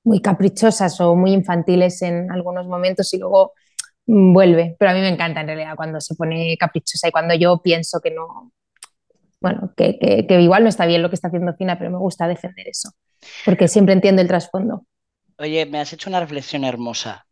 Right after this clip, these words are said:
Speaker 2: eh, que tú le das mucho a Fina y ella te está dando mucho a ti.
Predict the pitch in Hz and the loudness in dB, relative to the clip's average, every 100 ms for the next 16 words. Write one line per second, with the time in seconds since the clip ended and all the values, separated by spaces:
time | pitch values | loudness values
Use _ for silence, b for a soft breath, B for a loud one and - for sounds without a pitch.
0 | _ 135 131 123 123 117 131 - 139 139 | _ -4 -2 0 -2 -2 -6 -4 0 2
1 | 143 139 143 139 135 117 151 143 135 123 | 2 0 -6 -4 -6 -4 -4 -4 -4 -4
2 | 139 135 123 - 139 139 127 123 120 - | -4 -4 -6 -6 -4 -4 -6 -10 -12 -12
3 | 110 - 170 | -12 -8 -10